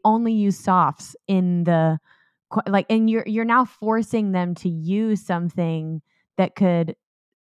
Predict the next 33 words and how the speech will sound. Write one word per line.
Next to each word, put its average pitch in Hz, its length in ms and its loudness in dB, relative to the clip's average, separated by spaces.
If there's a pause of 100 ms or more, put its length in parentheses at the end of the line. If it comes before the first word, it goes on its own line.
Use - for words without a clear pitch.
be 190 180 0
a 185 40 0
disadvantage 165 680 -4
to - 60 -18
them 151 180 -8
later. 139 480 -8 (340)
Like, 190 120 0
I 196 100 2
feel 220 180 -2
like 202 220 0
it 190 160 0
takes 196 300 -2
a 196 60 -4
lot 170 260 2
of 160 160 -4
the 160 240 -2 (140)
freedom 170 240 -2
and 160 100 -6
creativity 160 580 -6
away 147 260 -6
from 151 220 -10
the 147 80 -8
teams 160 680 -8
when 165 260 -6
you're, 151 300 -4
like, 143 360 -8 (640)
you're 196 240 -4
already, 185 640 2
I 180 40 -4
mean, 170 100 -2
we 196 140 2
talked 202 400 0
about, 131 340 -2